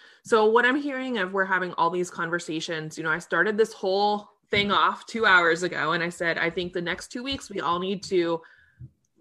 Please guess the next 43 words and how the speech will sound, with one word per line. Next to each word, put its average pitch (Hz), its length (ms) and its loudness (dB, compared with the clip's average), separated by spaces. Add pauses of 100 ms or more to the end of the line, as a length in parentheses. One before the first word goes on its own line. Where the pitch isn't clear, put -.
(380)
figure 220 240 4
out 196 160 6
how 196 80 2
to 202 60 2
calm 196 300 0
ourselves 233 380 -2
down, 170 500 -2 (120)
put 208 140 -4
that 214 120 2
oxygen 185 460 -2
mask 160 460 -4
on, 156 420 -4 (320)
get - 200 -2
clarity 202 560 2
around 165 480 0 (340)
what 180 220 2
we 185 140 0
need 185 480 -2
to 196 160 -6
survive. 196 800 2
And 180 100 -2
now 202 260 4
we 208 120 2
need 196 160 2
to 175 40 -4
get 165 160 -4
clarity 165 340 -2
on 160 120 -4
what 156 120 -2
we 165 100 -6
need 160 180 -16
to 165 80 -8
thrive, - 500 -2
because 175 460 -4 (400)
this 190 200 0
is 233 120 -6
gonna 240 200 0
be 202 140 0
uncertain 185 600 -2
for 175 180 -8
more 170 260 0
than 160 200 -4
just 160 380 -8